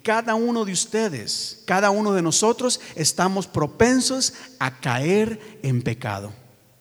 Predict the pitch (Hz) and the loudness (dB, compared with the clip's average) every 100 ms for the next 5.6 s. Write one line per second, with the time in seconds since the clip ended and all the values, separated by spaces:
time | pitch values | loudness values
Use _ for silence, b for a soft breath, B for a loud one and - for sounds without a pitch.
0 | _ _ b b b - 139 147 185 175 | _ _ b b b -2 0 0 -2 -2
1 | 165 180 180 190 170 147 175 175 - 180 | -2 0 0 2 2 4 2 4 2 -2
2 | 180 165 190 - 123 101 B B B - | -2 -4 -2 -2 -4 -8 B B B -6
3 | 139 139 131 143 180 220 202 208 202 180 | -2 -2 -4 -2 -2 -2 -4 -4 -4 -2
4 | 151 185 196 180 147 - 165 165 - 254 | -2 -2 -4 -4 -8 -6 -4 -4 -4 -4
5 | 262 - 139 139 165 151 | -6 -4 -4 -2 -4 -8